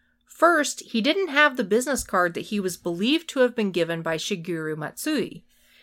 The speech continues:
He told police that he had been the victim of pickpocketing and had had the business card stolen as it was in his wallet that had been taken.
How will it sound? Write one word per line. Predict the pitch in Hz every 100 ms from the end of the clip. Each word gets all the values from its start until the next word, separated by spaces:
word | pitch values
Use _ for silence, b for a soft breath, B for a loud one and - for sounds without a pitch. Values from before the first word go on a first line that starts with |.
| b b
He | - 208
told | - 285 370 359
police | 277 247 240
that | 214
he | 202 208
had | 185
been | 190
the | 185
victim | 170 175 180 165
of | 147 -
pickpocketing | - 440 - 170 - 156 143 165 b b b b
and | 208
had | 202
had | 202 196
the | 175
business | 165 240 320 277
card | - 220 202
stolen | - 262 311 214 160 143
as | 160 170
it | 175 175
was | 170
in | 170
his | 160 -
wallet | 247 320 240 -
that | 165
had | 160
been | 156 151
taken. | - - - -